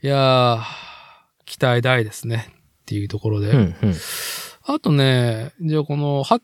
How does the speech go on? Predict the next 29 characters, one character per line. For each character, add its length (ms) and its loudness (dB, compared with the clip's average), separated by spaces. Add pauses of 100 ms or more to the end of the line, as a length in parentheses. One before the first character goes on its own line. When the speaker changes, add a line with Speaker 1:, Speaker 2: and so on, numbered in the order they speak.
Speaker 1:
チ 380 -2
の 160 -2
親 180 2
子 100 -2
で 60 -4
お 120 -4
揃 220 0
い 40 0
の 60 2
マ 160 2
ウ 40 2
ン 60 0
テ 120 -2
ン 140 0
バ 140 2
イ 60 -2
ク 120 -4
フ 200 -4
レ 380 2
ー 40 2
ム 640 -2
の 160 -4
イ 140 0
ン 160 0 (320)
タ 140 0
ビ 180 -6
ュ 460 -6
ー 60 -14 (920)
で、 380 2